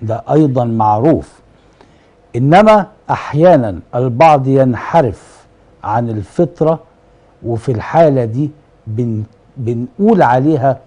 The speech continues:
أهواء، بنقول الإنسان ده هوائي، وبالتالي فهو ينساق وراء أهوائه بعيدًا عن الفطرة. ولكن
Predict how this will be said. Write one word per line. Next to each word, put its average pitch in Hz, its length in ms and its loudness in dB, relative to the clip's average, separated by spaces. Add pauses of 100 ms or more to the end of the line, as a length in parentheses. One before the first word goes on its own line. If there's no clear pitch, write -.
(260)
أهواء، 131 360 0 (540)
بنقول 139 340 0
الإنسان 160 600 0
ده 147 240 2
هوائي، 113 440 2 (240)
وبالتالي 147 720 0 (260)
فهو 127 320 0
ينساق 123 720 0
وراء 127 580 2
أهوائه 151 460 0 (280)
بعيدًا 143 720 2 (260)
عن 127 460 0 (160)
الفطرة. 127 720 -4 (420)
ولكن 131 580 2